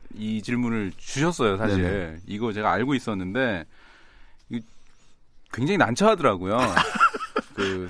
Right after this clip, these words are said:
Speaker 1: 제가 삼성을 굉장히 아끼는 입장에서. 근데 저는 그 삼성 라이온즈가 이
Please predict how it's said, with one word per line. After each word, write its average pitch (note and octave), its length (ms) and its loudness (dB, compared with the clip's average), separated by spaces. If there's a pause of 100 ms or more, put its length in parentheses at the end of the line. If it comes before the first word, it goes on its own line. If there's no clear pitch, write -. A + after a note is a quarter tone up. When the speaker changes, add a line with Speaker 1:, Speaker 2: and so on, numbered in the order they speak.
(100)
Speaker 1:
제가 A#2+ 180 0
삼성을 E3 320 0
굉장히 B2+ 240 4
아끼는 C#3 360 4
입장에서. G2+ 640 0
근데 B2+ 180 0
저는 C3+ 640 2 (560)
그 G2+ 220 -2
삼성 F#3 260 0
라이온즈가 A2 800 4 (420)
이 G#2 140 -6